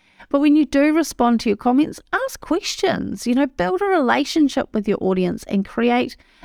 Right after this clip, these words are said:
a sense of community around your business. And magic things happen when you build an online community. Okay, on to mistake number five, not giving enough consideration to the visual aspect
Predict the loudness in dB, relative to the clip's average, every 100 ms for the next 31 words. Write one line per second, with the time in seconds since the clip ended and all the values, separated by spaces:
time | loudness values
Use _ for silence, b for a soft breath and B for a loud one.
0 | B -6 -2 0 0 0 -2 -2 -4 -4
1 | 0 2 2 2 2 0 0 0 0 -2
2 | -4 -6 -6 -6 -6 -8 -2 0 2 2
3 | 2 2 -2 -6 -4 -2 -2 -4 -6 -4
4 | -4 -4 -2 -4 -4 -4 -4 -6 -6 -6
5 | -6 -4 -4 -4 -6 -4 0 2 2 0
6 | -2 -6 -14 b b b _ 2 2 -2
7 | -6 _ 2 2 2 0 0 0 0 2
8 | 2 2 2 2 4 2 -2 b b b
9 | -2 2 2 0 -4 -2 0 2 4 2
10 | 0 -4 -2 0 2 0 0 -4 -4 -4
11 | -4 -4 -2 2 2 2 0 0 0 -2
12 | -4 -4 -8 -6 -6 -6